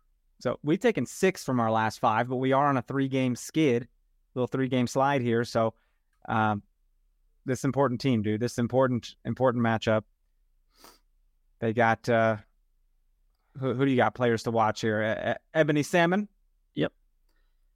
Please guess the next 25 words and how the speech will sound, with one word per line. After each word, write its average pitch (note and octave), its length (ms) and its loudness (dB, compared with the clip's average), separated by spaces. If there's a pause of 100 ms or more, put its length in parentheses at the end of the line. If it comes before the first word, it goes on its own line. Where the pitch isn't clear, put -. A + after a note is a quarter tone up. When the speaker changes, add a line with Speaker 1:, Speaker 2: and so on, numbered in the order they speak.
(160)
Speaker 2:
Uh, B2 400 0
Maria C3+ 420 2
Sanchez. D3+ 760 0 (280)
Ordonez. C3+ 840 0 (140)
Um, A2+ 500 0
those C3 380 0
are C3 100 0
kind C3 220 -2
of C3+ 60 0
their A#2+ 120 0
big A#2+ 340 -2
three B2 500 -2 (140)
when A#2+ 180 -2
it G#2+ 60 -4
comes B2 200 -4
to A2 60 -10
scoring A#2 360 0
goals. A#2+ 340 0 (300)
But - 120 -2
oddly A#3+ 320 2
enough, A3 500 0
they D#3 160 -4
haven't E3+ 360 -2
scored E3+ 320 -2
many, C#3 340 0